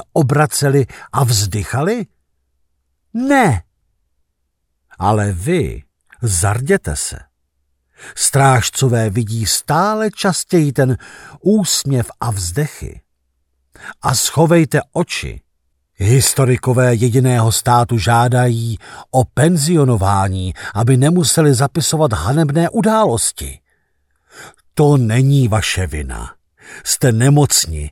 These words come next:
a nemoc vaše se nazývá fantazie.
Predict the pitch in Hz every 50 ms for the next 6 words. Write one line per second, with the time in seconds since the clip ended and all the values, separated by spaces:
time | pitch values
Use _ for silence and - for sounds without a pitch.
0 | - - - 285 - - 120 131 135 151 160 160 156 160 - - - 95 117 170
1 | 160 - - 170 160 - - 135 120 131 156 127 113 147 160 143 110 139 135 131
2 | 127 123 120 - - - - - - 120 135 175 180 170 _ - 92 95 78 -
3 | - 76 69 57 55 57 60